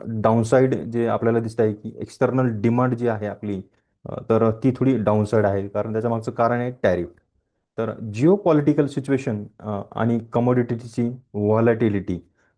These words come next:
तर ह्या मागचं हे कारण आहे. नंतरच्या भागामध्ये आपण बघणार आहोत की, अ, लिक्विडिटी आणि सीआरआर कट्स, तर कॅश रिझर्व्ह रेशिओ, तर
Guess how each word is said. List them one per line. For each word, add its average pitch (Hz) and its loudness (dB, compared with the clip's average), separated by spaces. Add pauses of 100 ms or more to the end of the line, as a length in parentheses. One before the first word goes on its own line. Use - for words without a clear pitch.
तर 104 0
ह्या 127 0
मागचं 123 0
हे 123 2 (200)
कारण 98 2
आहे. 85 -6
नंतरच्या 143 -4
भागामध्ये 131 0
आपण 113 -2
बघणार 113 0
आहोत 101 -2
की, 110 -6 (440)
अ, 101 -8
लिक्विडिटी 123 0 (160)
आणि 107 -6
सीआरआर 120 2
कट्स, - -4 (680)
तर 110 -2 (220)
कॅश 147 2 (240)
रिझर्व्ह 113 -2
रेशिओ, 101 -4 (520)
तर 110 -2